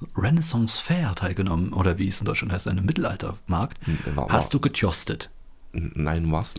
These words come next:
Speaker 2: war's leider nicht. Also diese,
Speaker 1: Ah.
Speaker 2: dadurch, dadurch diese Stadt, äh, so belebt ist,
Speaker 1: Ja.
Speaker 2: also regelmäßig belebt ist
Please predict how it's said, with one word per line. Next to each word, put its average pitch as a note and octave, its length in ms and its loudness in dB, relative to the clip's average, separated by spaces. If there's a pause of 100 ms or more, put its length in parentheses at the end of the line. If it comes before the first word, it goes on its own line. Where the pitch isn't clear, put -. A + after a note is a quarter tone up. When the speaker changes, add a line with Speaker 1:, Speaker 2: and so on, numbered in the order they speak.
(160)
Speaker 2:
war's A2+ 140 -4
leider G2+ 160 2
nicht. F#2+ 200 -4
Also - 160 -4
diese, A2 240 2 (200)
Speaker 1:
Ah. F#2+ 220 4
Speaker 2:
dadurch, A#2 220 2 (140)
dadurch A2+ 320 0
diese - 240 0
Stadt, - 480 -4
äh, - 340 0
so A#2 160 2
belebt E2+ 380 2
ist, - 320 -2
Speaker 1:
Ja. F#2+ 200 0 (120)
Speaker 2:
also - 220 -2 (760)
regelmäßig E2 580 0
belebt D#2 340 0
ist - 220 -4